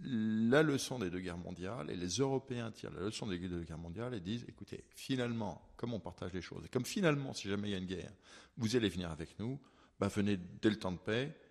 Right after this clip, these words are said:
et comme ça, eh ben, les choses seront plus faciles. Et c'est ce qui a été fait, parce que pendant la guerre froide, vous aviez trois cent mille ou quatre cent mille G I qui étaient en Europe. Et le but du jeu, c'était quoi ?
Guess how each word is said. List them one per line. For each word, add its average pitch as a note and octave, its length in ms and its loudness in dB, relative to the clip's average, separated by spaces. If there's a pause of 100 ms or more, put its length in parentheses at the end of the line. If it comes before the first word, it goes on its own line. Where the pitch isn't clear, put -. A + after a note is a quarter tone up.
(160)
et G2 40 -8
comme F2 200 -2
ça, A#2 480 4
eh F#2+ 100 -6
ben, G2+ 280 -2
les G2 80 -2
choses B2 200 -4
seront F#2+ 300 -4
plus - 120 -6
faciles. - 360 -8 (420)
Et F#3+ 60 0
c'est G3 100 2
ce - 80 2
qui - 80 0
a G3 40 6
été G3+ 140 0
fait, G3+ 380 -2 (220)
parce - 160 -8
que C3 80 2
pendant F2+ 220 -2
la G2 40 -2
guerre E2+ 140 -6
froide, B2+ 260 -2
vous F#2+ 100 -8
aviez F2+ 160 -2
trois - 200 -6
cent - 160 -2
mille A#2+ 180 -2
ou - 20 -10
quatre - 140 -6
cent G2+ 140 -4
mille F#2+ 200 -2
G F#2+ 180 -4
I E2 220 -4 (420)
qui - 100 -12
étaient - 140 -4
en C3 80 -2
Europe. E3 360 -2 (260)
Et B2+ 120 4
le D3+ 80 8
but D3 200 -2
du C#3 200 -2
jeu, C3+ 180 0
c'était - 280 -6
quoi ? - 280 -10